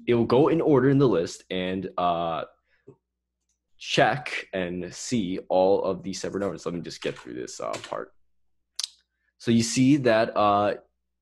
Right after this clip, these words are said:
right there, it went through each item in the list and it got, uh, in the form of computer number. Now, uh,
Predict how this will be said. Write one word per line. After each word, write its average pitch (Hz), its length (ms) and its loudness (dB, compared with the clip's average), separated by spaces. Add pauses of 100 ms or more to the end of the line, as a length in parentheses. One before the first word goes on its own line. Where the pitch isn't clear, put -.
(200)
right 98 180 0
there, 110 380 2
it 104 340 0 (160)
went 101 320 -2
through 113 240 -6
each 107 200 -6
item 104 200 0
in 107 80 -2
the 104 80 -4
list 90 400 -6 (160)
and 92 320 -6
it 95 220 -8
got, 90 360 -2
uh, 90 300 -4 (840)
in 98 100 -6
the 95 60 -4
form 92 220 -4
of 98 140 -4
computer - 340 -4
number. 113 380 -2 (2000)
Now, 123 540 6
uh, 104 260 6